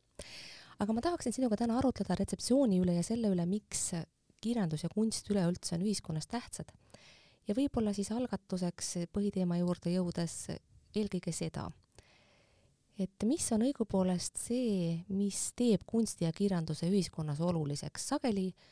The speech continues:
ma märkan ka meedias seda, et kultuuriküljed on kuskil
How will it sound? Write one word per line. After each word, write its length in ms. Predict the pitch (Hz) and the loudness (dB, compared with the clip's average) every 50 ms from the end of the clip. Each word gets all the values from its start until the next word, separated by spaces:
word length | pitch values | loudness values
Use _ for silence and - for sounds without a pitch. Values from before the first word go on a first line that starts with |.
| - - _ _ _ _ _ _ _ _ - | -20 -20 _ _ _ _ _ _ _ _ -8
ma 180 | 226 220 214 208 | -6 -6 -4 -6
märkan 460 | 208 196 208 220 240 - - 196 180 | -6 -6 -6 -6 -6 -6 -8 -8 -6
ka 100 | - 180 | -6 -4
meedias 420 | 214 247 254 233 202 - 180 - - - | -4 -2 -2 -2 -2 -2 -2 -2 -2 -2
seda, 220 | 202 - 180 170 165 | 0 0 0 0 0
et 100 | 165 - | 0 -2
kultuuriküljed 640 | - 214 202 - 294 302 285 208 160 151 139 143 143 143 | -2 -4 -2 -2 0 0 0 0 0 0 -2 -2 -2 -4
on 80 | 143 143 | -4 -4
kuskil 340 | - 127 - - - 143 | -4 -4 -4 -2 -4 -4